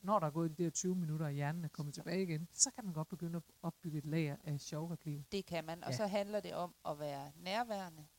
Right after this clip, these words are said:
Speaker 1: Ja.
Speaker 2: i, øh, forhold
Speaker 1: Nærværende
Speaker 2: til
Speaker 1: og lidt modig i
Speaker 2: Ja.
Speaker 1: forhold til noget.
Speaker 2: Ja.
Speaker 1: Og sige et eller andet, i stedet for at blive sur. Øh, og, og det er også derfor, at man skal passe på, når du siger, at man kan godt lave sådan et,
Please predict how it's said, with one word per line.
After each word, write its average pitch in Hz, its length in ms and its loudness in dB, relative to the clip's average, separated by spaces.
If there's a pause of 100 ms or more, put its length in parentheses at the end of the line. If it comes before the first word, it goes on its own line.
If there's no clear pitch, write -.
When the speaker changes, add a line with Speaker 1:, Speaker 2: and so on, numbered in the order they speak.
Speaker 1:
Ja. 165 200 8
Speaker 2:
i, 175 340 -8
øh, 151 340 -8
forhold 185 300 2
Speaker 1:
Nærværende 269 400 12
Speaker 2:
til - 40 4
Speaker 1:
og 214 100 10
lidt 240 200 4
modig 196 400 6
i 156 80 4
Speaker 2:
Ja. 190 120 8
Speaker 1:
forhold 185 160 10
til 156 180 2
noget. 143 320 2 (180)
Speaker 2:
Ja. 185 140 -4 (200)
Speaker 1:
Og 156 100 4
sige 170 300 10
et 175 60 8
eller 185 160 6
andet, 143 300 2
i 175 40 -2
stedet 226 240 4
for 202 80 0
at 170 60 0
blive 170 140 0
sur. 190 340 2 (720)
Øh, 156 560 6 (640)
og, 196 140 4 (120)
og 190 120 8
det 208 60 12
er 208 40 12
også 208 140 10
derfor, 208 280 10
at 185 200 6
man 165 140 6
skal - 160 4
passe 170 240 4
på, 220 240 4
når 175 80 0
du 214 180 -2
siger, 190 260 2
at 175 40 2
man 165 100 -2
kan - 120 -16
godt - 200 0
lave 165 140 2
sådan 170 140 -2
et, 151 80 -2